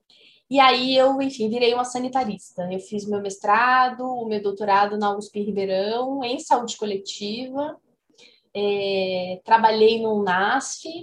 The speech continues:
em São Paulo, que é um núcleo de atenção à saúde da família.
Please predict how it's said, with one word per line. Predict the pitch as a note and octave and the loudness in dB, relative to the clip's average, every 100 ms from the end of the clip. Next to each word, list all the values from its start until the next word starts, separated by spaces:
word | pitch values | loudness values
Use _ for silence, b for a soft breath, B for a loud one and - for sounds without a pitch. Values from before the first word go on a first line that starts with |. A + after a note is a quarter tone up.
| - | -10
em | A3+ | -10
São | - G#3 G3 | -6 -6 -4
Paulo, | - F3 G3 A#3 B3 C4+ | -4 0 0 0 -4 -8
que | - | -2
é | G#3 | 0
um | G#3 | 0
núcleo | A3 G#3+ G#3 | -2 -4 -4
de | G#3+ | -2
atenção | G#3 G3+ - | -2 -2 0
à | G#3+ | 0
saúde | - G3 G3 | 0 -2 -2
da | F#3+ | -4
família. | - F#3+ G3+ B3+ D4 | -4 -4 -4 -4 -4